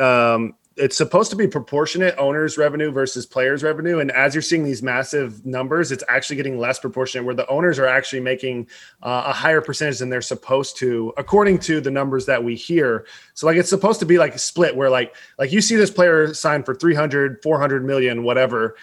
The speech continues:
And that's just one player on the team. And the team is making just as much, is making more money than every player they're paying.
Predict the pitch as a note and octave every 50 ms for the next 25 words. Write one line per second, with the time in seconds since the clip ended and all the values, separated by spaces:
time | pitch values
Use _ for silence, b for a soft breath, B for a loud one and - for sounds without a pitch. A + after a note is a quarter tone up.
0 | B B B B B _ D3+ D3+ D3+ D3 C#3+ C#3 C3 B2 E3 F#3+ F#3+ - D#3+ B2
1 | B2+ C3+ D#3 E3+ F3 - D#3 D#3 D#3 D3+ C#3+ C#3+ C3 C3 - - D3 D#3 F3+ G#3
2 | A3+ G#3+ B B B B B - D3+ D3+ D3+ D3+ C#3+ C#3 - - - G#3 A#3 A#3
3 | A3+ G3+ D#3 C3 C3+ D3 D#3+ E3+ F3 - E3 D#3 D3+ C3+ A2 - - F3 F#3 F#3
4 | F#3 - G3 F3 C3 C#3+ D#3 D#3+ D#3+ - F3 - D#3 D3+ A#2+ C3+ E3+ E3+ E3+ D#3
5 | C#3+ C#3+ D3+ F3 F3+ F3 F3 F3+ F3+ D3+ D3+ C#3+ C#3 - D3+ D#3 D#3 D#3+ E3 D#3+
6 | - D3+ D3+ D3+ D3 C3 C#3 C#3 B2+ - C#3+ D3 C3+ A#2 G#2+ G#2 G#2 G#2+